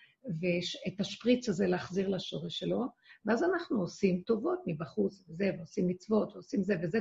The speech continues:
כל ה-, באמת, זה כל השכר והעונש שיש לנו בזמן הגלות, שאדם כן מחויב ללכת במוח הזה ולעבוד עם זה.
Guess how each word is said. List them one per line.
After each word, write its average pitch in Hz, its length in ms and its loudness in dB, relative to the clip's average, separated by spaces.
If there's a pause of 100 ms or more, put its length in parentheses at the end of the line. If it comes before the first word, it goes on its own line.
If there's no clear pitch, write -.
כל 220 220 2
ה-, 220 80 0
באמת, 196 340 2 (340)
זה 208 200 6
כל 269 140 0
השכר 202 560 -2
והעונש 208 440 2
שיש 196 260 -2
לנו 196 240 0 (360)
בזמן 180 400 0
הגלות, 180 480 0 (360)
שאדם 196 480 2
כן 302 280 2
מחויב 180 380 0
ללכת 165 440 0 (340)
במוח 170 540 0
הזה 156 200 -2
ולעבוד 165 440 0
עם 170 140 2
זה. 156 180 0